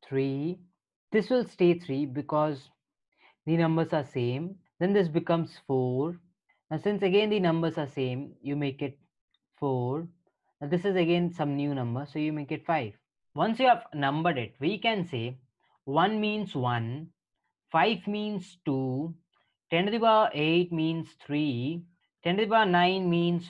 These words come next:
four, ten to the power ten means five. Now you come back to the original array. And instead of one, write whatever the value it means.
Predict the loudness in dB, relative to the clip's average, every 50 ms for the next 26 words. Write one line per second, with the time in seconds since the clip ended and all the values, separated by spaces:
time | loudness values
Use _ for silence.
0 | -10 -6 -4 -4 -2 -4 -4 -6 -8 -10 -14 _ _ _ _ _ 0 0 0 2
1 | 2 2 2 2 2 2 2 2 2 0 0 2 2 0 0 -2 -4 -6 -8 -14
2 | -20 _ _ 2 2 2 2 0 -4 -8 -14 -20 _ _ _ -2 0 0 0 2
3 | 2 2 4 4 2 0 2 0 0 2 2 2 2 0 -2 -2 -4 -4 -6 -6
4 | -8 -8 -10 -14 -16 -18 _ _ _ _ _ _ _ _ _ _ _ _ _ _
5 | -6 -4 -4 -4 -2 0 0 0 0 2 4 4 4 2 0 -4 -4 -2 0 0
6 | 0 -2 -4 -6 -4 -2 -2 -2 0 -2 0 0 0 0 -2 -4 -8 _ _ _
7 | _ -6 -2 0 0 2 2 0 0 -2 -4 -6 -6 -6 -6 -8 -8